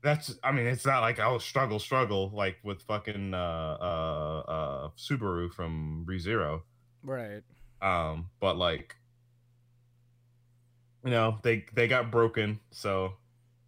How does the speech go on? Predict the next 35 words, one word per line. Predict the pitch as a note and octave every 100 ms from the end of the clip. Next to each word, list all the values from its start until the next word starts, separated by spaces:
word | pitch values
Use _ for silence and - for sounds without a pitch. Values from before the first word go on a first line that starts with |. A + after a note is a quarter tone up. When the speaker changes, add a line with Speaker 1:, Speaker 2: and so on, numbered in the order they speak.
| _ _ _ _ -
Speaker 1:
you | G2
know, | F2+ -
yeah, | G2+ E2+
they | F2 F#2
got | G#2 G2+
emotionally | G2+ G2 - F#2
broken, | E2+ E2+ E2 D#2+ D#2
so | D#2+ D#2
they | D#2 D#2 D#2 - -
retaliated | F2+ F2 F2+ E2+ E2 D#2 D#2+ F2+ - _ _ _ _ - -
Speaker 2:
Mm-hmm. | -
Speaker 1:
emotionally | E2+ E2 - D#2 D#2 E2+
and | D#2+ D2+
are, | D#2 D#2 D#2 - - _ _ F2+
have | E2+ E2 -
become | E2 F#2 D#2+
edgy. | F2 F2
So | G#2+ A2 A2 - _
they | C#3+
have | E3+
a | D#3
good | C3+ B2+ A#2
reason | A2+ G#2+ G2
for | F2+ F2+
their | D#2
edgy | F2+ E2+
without | D#2+ F2 D#2
just | F2 E2+
being | E2+ E2 D#2+
edgy | D#2+ D#2 D2 -
to |
be | D2+ C#2+
edgy. | C#2+ - - - _ _ _ _ _ _ _ _ _ _ _ _ -
Speaker 2:
Yeah, | D3 A#2
exactly. | G#2+ A2+ G2+ F#2